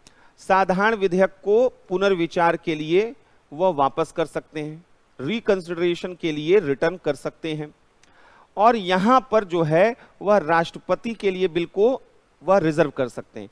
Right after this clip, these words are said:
चाहे वो मनी बिल हो, ऑर्डिनरी बिल हो, कोई भी बिल हो, प्रेसिडेंट के लिए रिजर्व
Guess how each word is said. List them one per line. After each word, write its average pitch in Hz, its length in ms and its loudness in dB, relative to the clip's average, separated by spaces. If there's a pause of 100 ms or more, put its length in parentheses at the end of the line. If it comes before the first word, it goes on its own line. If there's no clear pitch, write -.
(280)
चाहे 202 440 4
वो 240 220 6
मनी 185 380 -2
बिल 247 200 0
हो, 233 300 2
ऑर्डिनरी 190 460 2
बिल 165 160 0
हो, 107 220 -8 (360)
कोई 240 260 6
भी 254 120 2
बिल 214 220 0
हो, 214 400 4
प्रेसिडेंट 190 480 -4
के 202 100 -4
लिए 202 160 2
रिजर्व 170 300 0